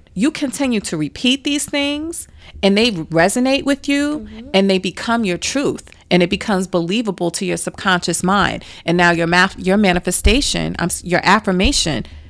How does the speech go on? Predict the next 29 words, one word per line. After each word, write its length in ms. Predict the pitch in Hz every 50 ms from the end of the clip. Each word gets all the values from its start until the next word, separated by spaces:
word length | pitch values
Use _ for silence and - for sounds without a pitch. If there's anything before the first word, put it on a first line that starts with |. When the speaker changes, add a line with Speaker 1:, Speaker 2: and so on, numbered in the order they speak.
| - -
Speaker 1:
will 140 | 170 170 185
become 360 | 170 185 - - - 254 262
a 60 | 240 190
manifestation. 1000 | 180 165 156 160 - - 170 - - - - - - - - - - - - - - -
Speaker 2:
Ashe. 520 | - 233 240 - - - 262 226 202 196 - - - - - - - -
And 360 | 233 226 220 214 214 202 - - -
I 100 | 254 262
think, 320 | 262 - 330 311 - - -
I 80 | - 208
mean, 380 | 202 202 190 190 175 175 190 - - - - - - -
just 260 | - 220 226 220 - 196
me 160 | 202 208 202
personally 520 | - - 214 190 202 - 226 220 220 220
speaking, 640 | 214 220 - 226 220 226 - 226 220 220 226 233 226 - - - - - - - - - - - -
habits 640 | - - 185 202 233 247 294 285 285 - - - - -
or 260 | - 202 196 185 185 190
just 320 | 185 - 214 214 - -
repetitiveness 960 | 196 190 190 - 208 175 196 196 208 220 214 214 214 214 214 220 220 - -
in 220 | - - 180 180 180
general 500 | 185 170 175 185 196 214 220 233 247 -
is 180 | - 196 - 190
a 40 |
little 240 | 180 180 175 175 190
bit 220 | 190 220 208 202 -
difficult. 540 | 180 175 - 185 175 - 190 175 175 -
So 100 | - -
I 100 | 190 185
know 240 | 190 196 202 196 196
that 380 | 180 190 185 175 175 - -